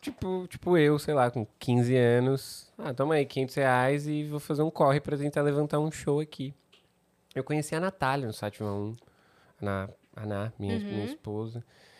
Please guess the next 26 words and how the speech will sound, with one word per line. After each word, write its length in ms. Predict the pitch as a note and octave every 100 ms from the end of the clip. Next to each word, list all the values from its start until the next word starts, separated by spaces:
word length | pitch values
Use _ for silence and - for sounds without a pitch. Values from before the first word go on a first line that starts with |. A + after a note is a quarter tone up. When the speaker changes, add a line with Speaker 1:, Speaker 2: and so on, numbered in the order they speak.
| _ -
Speaker 1:
Então, 220 | A2+ B2
é 60 | B2
um 60 |
lugar 240 | C3 B2+ B2+
que 140 | -
eu 200 | C#3+ D3+
vivi 320 | C#3+ D3+ C#3+
muito. 420 | F3 F#3+ C#3+ C3 -
O 40 |
Restart 340 | G#2 - A2+ -
tocou 300 | A#2+ - C3
muito. 320 | A#2+ B2 - -
O 60 | A2
Sativa 340 | A#2+ A#2 A#2+
dois 220 | A#2 B2
depois 260 | A2+ - A#2
foi 80 | A#2
uma 120 | A2+
casa 240 | A#2 G#2+
de 80 | G#2
show. 360 | - G#2+ G2+ G2 _ _ _ _ _ _ _ _ _ _ _ _
Casa 240 | _ - F#2+
de 80 | -
show. 180 | - F2+
<laughs> 540 | - - - - D#3+
Tipo, 400 | - - B2 G#2+